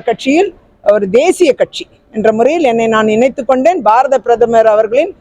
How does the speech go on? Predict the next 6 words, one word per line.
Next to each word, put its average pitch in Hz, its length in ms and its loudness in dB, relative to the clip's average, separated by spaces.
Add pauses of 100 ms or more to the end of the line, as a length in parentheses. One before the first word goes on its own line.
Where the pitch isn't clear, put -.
(160)
சீரிய 349 580 2
முயற்சி, 254 420 0
நாட்டை 233 400 2
வளர்த்தும் 254 460 0
சீரிய 254 380 -2
முயற்சி, 247 580 0